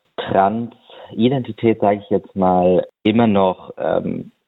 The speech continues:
eine Diagnosestellung ist. Also man, es ist eine Diagnose, die man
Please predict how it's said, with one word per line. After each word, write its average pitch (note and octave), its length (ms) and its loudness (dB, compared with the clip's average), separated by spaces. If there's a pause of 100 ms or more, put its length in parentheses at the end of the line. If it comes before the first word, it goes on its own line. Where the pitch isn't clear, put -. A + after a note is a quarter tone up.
(160)
eine F#2+ 300 -2
Diagnosestellung A#2+ 880 -2
ist. D#3 280 -4 (300)
Also F2+ 640 0
man, F2+ 420 -4
es - 220 -6
ist A2 180 0
eine G2+ 100 0
Diagnose, F#2+ 600 0
die G2+ 100 -2
man F#2+ 320 0